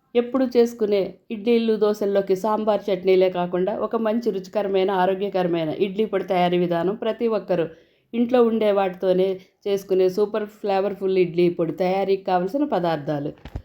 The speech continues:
ఒక పావు కప్పు మినప్పప్పు, అరకప్పు శనగపప్పు,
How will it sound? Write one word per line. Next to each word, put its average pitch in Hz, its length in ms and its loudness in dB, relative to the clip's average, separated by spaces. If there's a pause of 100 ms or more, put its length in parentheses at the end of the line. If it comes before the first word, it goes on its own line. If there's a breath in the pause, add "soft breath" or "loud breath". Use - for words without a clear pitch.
(280 loud breath)
ఒక 240 200 0
పావు 220 320 4
కప్పు 185 260 -4 (180)
మినప్పప్పు, 185 600 -4 (400 loud breath)
అరకప్పు 226 420 -4
శనగపప్పు, 190 640 0